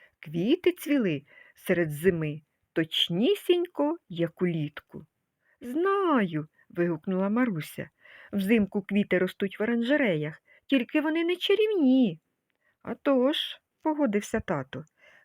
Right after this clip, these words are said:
"квіти ростуть в оранжереях, але ці позацвітали на стінах і на тарелях, на скриньках, на шовкових хустинках, на дитячих колисках, на чайниках із чаєм".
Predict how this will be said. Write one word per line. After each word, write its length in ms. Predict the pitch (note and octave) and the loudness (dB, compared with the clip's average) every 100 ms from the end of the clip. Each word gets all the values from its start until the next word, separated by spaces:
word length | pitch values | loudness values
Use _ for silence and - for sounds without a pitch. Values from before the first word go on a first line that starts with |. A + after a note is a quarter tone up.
| _ | _
"квіти 360 | F3+ F3+ D#3+ | -2 0 2
ростуть 380 | F3 G3 - G#3 | 0 0 -4 -4
в 60 | G#3 | -2
оранжереях, 800 | A#3+ B3+ C#4 D#4 F3+ D3 D#3 _ _ - _ | 2 2 4 2 2 -2 -8 _ _ -20 _
але 260 | D#3 D3+ D#3 | -4 -2 -2
ці 320 | - - D4+ | -6 0 0
позацвітали 960 | - C#4+ C#4 - A#3+ - G3 D3+ C#3+ D3+ - - | 2 2 2 2 -4 0 0 0 -4 -8 -18 -12
на 160 | D#3+ F3+ | -4 -4
стінах 580 | F#3 - C#4+ D4+ C#4+ - | -4 -4 -2 0 0 0
і 40 | |
на 140 | B3 B3+ | 0 0
тарелях, 680 | B3 A#3 F#3 D3+ C3+ D3 _ - | -2 -2 -2 -4 -6 -10 _ -6
на 180 | F3+ | -4
скриньках, 960 | C4 - - E3 G3 F#3+ D3 - D3 - _ _ | -4 -8 -4 0 2 0 -4 -8 -10 -12 _ _
на 140 | D#3+ A#3 | -6 -4
шовкових 600 | - C4+ C#4 C4 C4 C4 | -2 -2 0 2 2 0
хустинках, 1000 | - C4+ - - G#3 E3+ D#3 C#3 - | -6 -6 -4 -2 0 -2 -4 -8 -8
на 140 | D3+ E3 | -6 -4
дитячих 600 | G#3+ - C4 - C4+ - | -2 -2 -2 -2 -6 -6
колисках, 840 | - B3+ F#3+ G#3 F3+ - B2 C#3+ _ - _ | 0 2 2 -2 -4 -8 -12 -12 _ -20 _
на 180 | E3 A#3+ | -6 -4
чайниках 920 | - - F#3 A3+ G3+ D#3+ D#3 D#3+ - | -4 -8 -4 -2 0 -4 -6 -8 -6
із 200 | F#3 - - | -8 -8 -12
чаєм". 540 | - D#3 C#3+ C#3+ D#3 | -6 -4 -4 -6 -10